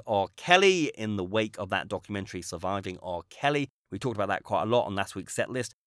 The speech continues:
I was kind of worried when I listened back to last week's podcast that I came across as being sympathetic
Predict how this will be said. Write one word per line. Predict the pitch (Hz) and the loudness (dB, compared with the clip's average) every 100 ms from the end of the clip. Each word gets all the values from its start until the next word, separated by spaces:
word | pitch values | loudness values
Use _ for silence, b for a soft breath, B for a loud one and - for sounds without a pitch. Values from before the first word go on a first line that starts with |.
| _ | _
I | |
was | - | 2
kind | 339 330 | 4 6
of | |
worried | 208 220 135 | 10 10 10
when | 113 | 6
I | |
listened | 117 127 | 4 6
back | 143 104 | 4 6
to | |
last | 107 104 | 2 0
week's | 92 | -4
podcast | - 92 90 82 | -4 -2 -4 6
that | 139 | 8
I | |
came | 151 190 156 | 10 8 10
across | 156 131 | 6 4
as | 120 | 4
being | 135 123 | 2 4
sympathetic | 165 127 - 214 - 107 - | 0 0 4 4 4 -4 -8